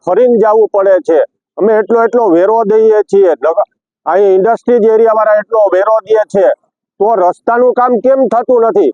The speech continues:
નગરપાલિકા પાસે એવડો બધો વેરો જાય છે, તો રસ્તો કેમ ખુલ્લો નથી કરતા? પુલનું કામ કેમ નથી ચાલુ કરતા? એટલે આ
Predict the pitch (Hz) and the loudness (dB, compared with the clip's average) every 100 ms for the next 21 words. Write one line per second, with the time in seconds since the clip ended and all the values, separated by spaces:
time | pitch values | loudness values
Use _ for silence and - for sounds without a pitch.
0 | - 165 190 427 226 233 - 226 226 233 | -2 -2 -2 -2 0 -2 0 0 0 -2
1 | - 196 202 214 202 208 226 220 220 220 | -6 -4 -2 0 0 0 0 -2 0 2
2 | 180 190 220 214 214 220 214 214 208 _ | 2 2 0 0 -2 -2 0 0 -2 _
3 | _ _ - 214 202 170 185 - 254 196 | _ _ -6 -4 0 -2 -2 -4 -2 0
4 | 269 254 220 254 247 247 240 240 226 214 | 0 -2 -2 0 0 0 0 0 -2 -2
5 | 175 - 196 247 262 269 262 262 247 247 | -4 -2 0 2 2 0 0 -2 0 0
6 | 254 240 240 233 240 220 214 208 185 175 | 2 0 0 -2 0 0 0 -2 -2 -2
7 | 123 - _ _ _ _ - 147 214 226 | -4 -8 _ _ _ _ -4 0 2 2
8 | 214 214 | 2 0